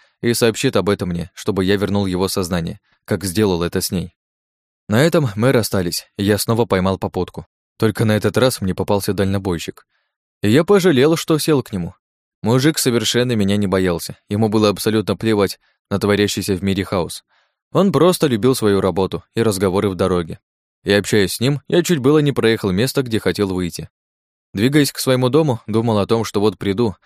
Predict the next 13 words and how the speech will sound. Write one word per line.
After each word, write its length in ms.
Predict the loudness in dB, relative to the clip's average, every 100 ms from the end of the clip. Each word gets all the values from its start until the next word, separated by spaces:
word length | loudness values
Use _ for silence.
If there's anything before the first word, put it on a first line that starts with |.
| _ -4
набью 340 | -2 2 0
пузо 300 | 2 0 2
и 40 | 2
завалюсь 380 | 0 0 0
спать. 360 | -2 -2 -4 -6 _ _ _
Хочу 240 | -4 2
остаток 400 | 0 0 -2 -2
дня 300 | -2 0 0
просто 320 | 0 -2 -2 -2
выкинуть, 500 | -2 -4 -6 -8 -18 _
забыв 400 | -4 -2 0 -4
про 140 | -4 -6
него. 300 | -6 -10